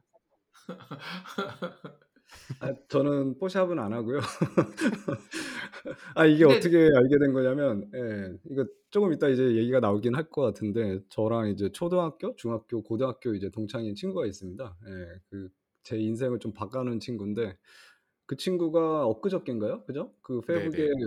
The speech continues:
Speaker 2: 예, 자기 무슨
Speaker 3: 글을,
Speaker 2: 글을 하나
Speaker 3: 네.
Speaker 2: 올렸어요. 그래가지고 제가 거기에다 댓글을 달았는데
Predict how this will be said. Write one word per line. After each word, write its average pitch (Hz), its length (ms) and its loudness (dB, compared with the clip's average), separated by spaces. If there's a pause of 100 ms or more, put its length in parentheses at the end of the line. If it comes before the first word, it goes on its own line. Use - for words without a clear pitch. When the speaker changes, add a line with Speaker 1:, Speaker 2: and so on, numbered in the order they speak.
(260)
Speaker 2:
예, 104 420 -2
자기 123 360 -4
무슨 113 340 -4
Speaker 3:
글을, 98 80 -8
Speaker 2:
글을 165 280 4
하나 151 120 0
Speaker 3:
네. 113 60 2
Speaker 2:
올렸어요. 110 580 -4
그래가지고 110 520 -8
제가 107 300 -6
거기에다 104 380 -8
댓글을 120 400 -6
달았는데 98 580 -10